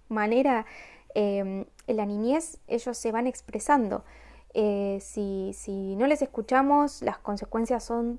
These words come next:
tremendas y como sociedad vamos a seguir reproduciendo las mismas estructuras que duelen y definen lo que es normal y lo que es anormal. Em, creo que esto es una oportunidad y todos deberíamos ser parte de,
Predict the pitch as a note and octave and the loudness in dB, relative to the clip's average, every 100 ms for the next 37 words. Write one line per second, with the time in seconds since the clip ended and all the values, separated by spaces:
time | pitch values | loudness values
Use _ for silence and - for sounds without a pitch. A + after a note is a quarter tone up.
0 | - A#3 A3 A3+ G#3+ G#3+ B3+ B3+ - G#3 | -4 2 4 4 2 0 0 -2 -6 -4
1 | - G#3 G#3 - G#3 G#3+ G#3+ C#4 D#4+ - | -2 -2 -4 -6 -6 0 4 4 4 -4
2 | - - - - - G#3+ A3 A#3 G#3+ - | -18 -18 -20 -20 -8 -2 -2 -2 -4 -2
3 | A3 A#3+ B3+ - G#3 G3+ A#3 A#3+ B3 B3+ | 0 2 0 0 -4 0 -2 2 4 4
4 | - G#3+ - G#3+ - B3 G#3+ - - - | 4 -2 -4 -6 -4 -4 -6 -12 -14 -6
5 | A#3 A3+ A3+ - G3+ G#3 A#3 B3+ C4+ D4+ | 0 0 0 -4 0 4 4 4 2 -2
6 | - - - - - - G#3+ G#3 G3 - | -6 -20 -20 -20 -12 -8 -4 -4 -6 -4
7 | A3+ A#3+ B3 B3 - G#3 - A3 A#3 G#3+ | 0 2 0 0 0 -2 -2 -2 -2 0
8 | G#3+ G#3+ A3 - - G3 F#3+ F#3+ - G#3+ | 2 4 4 2 -4 -4 -6 -6 -4 -2
9 | - A3 - G#3+ G3 G3 G#3 G3+ G3 - | 0 -2 -4 -6 -4 2 2 2 -2 -10
10 | - - - - - - A3+ G#3 G3 G3 | -20 -20 -20 -20 -20 -2 0 2 0 -4
11 | F#3+ - A#3 B3+ A#3 A3+ - A#3 A3+ A3+ | -2 8 12 12 10 2 -2 -4 -2 0
12 | A3+ G#3 G#3 G#3 A3+ B3+ B3 G#3+ G#3 G3+ | -2 -4 -4 0 2 2 2 0 0 -2
13 | G3 G3 G3 G3 - G3+ - G3+ G3+ G#3 | -2 -2 -2 -4 -6 -8 -2 -2 -2 -2
14 | G3+ G3 | -2 -2